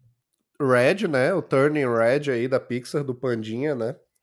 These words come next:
Que a gente fez episódio aqui, inclusive, tudo.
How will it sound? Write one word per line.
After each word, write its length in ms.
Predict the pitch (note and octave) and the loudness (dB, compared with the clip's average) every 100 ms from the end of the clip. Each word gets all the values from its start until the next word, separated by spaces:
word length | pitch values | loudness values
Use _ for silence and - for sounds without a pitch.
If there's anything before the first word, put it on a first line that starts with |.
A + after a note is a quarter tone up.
| _ _ _ | _ _ _
Que 80 | A#2+ | -2
a 60 | |
gente 200 | A2+ A#2 | -2 -4
fez 240 | - C3 D#3+ | 0 0 0
episódio 500 | E3+ C#3+ C3 B2+ B2+ | -4 0 2 2 0
aqui, 500 | B2 A#2 A#2+ C#3 A#2 | -4 -4 -2 -2 -4
inclusive, 560 | G#2+ B2+ A2 A2 C3+ C3 | -6 -8 -4 -4 -2 -4
tudo. 480 | - A2+ B2 B2 | -4 -4 -2 -6